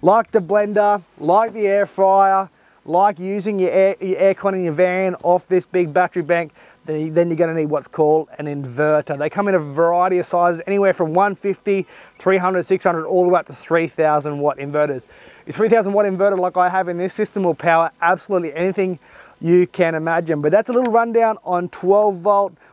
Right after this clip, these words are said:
or a dual battery or auxiliary battery system.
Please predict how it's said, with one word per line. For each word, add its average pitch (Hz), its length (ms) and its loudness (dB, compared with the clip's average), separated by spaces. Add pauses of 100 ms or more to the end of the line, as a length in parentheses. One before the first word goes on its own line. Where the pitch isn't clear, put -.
or 151 140 -2
a 147 40 -4
dual 185 300 2
battery 185 400 0
or 160 100 0
auxiliary 175 380 0
battery 175 260 -2
system. 180 460 -2